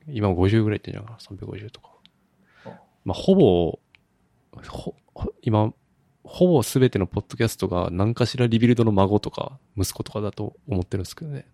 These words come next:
Speaker 1: 多分。まあ、
Speaker 2: 日本語ポッドキャストの結構走りみたいなとこは。
Speaker 1: 今、うん、うん、あると思うよ。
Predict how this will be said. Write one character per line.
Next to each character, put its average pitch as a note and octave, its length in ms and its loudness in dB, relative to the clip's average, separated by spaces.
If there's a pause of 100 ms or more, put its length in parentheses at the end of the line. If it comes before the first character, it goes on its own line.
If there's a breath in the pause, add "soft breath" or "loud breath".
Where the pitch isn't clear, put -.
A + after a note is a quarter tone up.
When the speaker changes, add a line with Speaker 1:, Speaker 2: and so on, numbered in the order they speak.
(140)
Speaker 1:
多 - 100 -20
分。 - 60 -20 (1800 soft breath)
ま A2+ 140 0
あ、 B2+ 80 -2
Speaker 2:
日 B2+ 80 -2
本 B2+ 80 -2
語 B2 60 -6
ポ C3+ 80 -8
ッ - 80 -20
ド C#3+ 100 -12
キ - 80 -10
ャ A#2 40 -8
ス - 100 -12
ト A2 80 -16
の A#2 80 -14
結 - 160 -20
構 - 120 -20
走 - 320 -4
り G2 100 0
み A#2 100 -6
た A#2 60 -16
い - 20 -20
な - 60 -20
と - 100 -20
こ - 120 -16
は。 - 120 -14
Speaker 1:
今、 F#2 80 0
う F2+ 60 2
ん、 E2 200 -4
う - 40 -6
ん、 - 60 -4
あ E2+ 40 2
る F2 80 2
と - 100 -6
思 E2 160 -8
う - 60 -18
よ。 - 80 -20